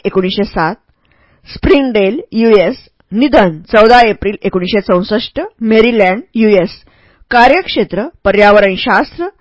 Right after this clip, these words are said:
सामुद्रिक विज्ञान, लेखन. प्रसिद्धी, सायलेंट स्प्रिंग या पुस्तकाच्या लेखिका आणि एकोणीसशे साठ ते एकोणीसशे सत्तर च्या दशकात पर्यावरण आंदोलनाची सुरुवात करण्यासाठी प्रसिद्ध.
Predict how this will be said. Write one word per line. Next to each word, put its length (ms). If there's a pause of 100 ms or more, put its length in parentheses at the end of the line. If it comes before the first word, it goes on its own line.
(420)
सामुद्रिक 560
विज्ञान, 600
लेखन. 400 (680)
प्रसिद्धी, 580 (180)
सायलेंट 540
स्प्रिंग 420 (240)
या 180
पुस्तकाच्या 580
लेखिका 480 (100)
आणि 340 (420)
एकोणीसशे 480
साठ 400
ते 60
एकोणीसशे 280
सत्तर 340
च्या 140
दशकात 420 (480)
पर्यावरण 580
आंदोलनाची 520
सुरुवात 300 (100)
करण्यासाठी 480
प्रसिद्ध. 480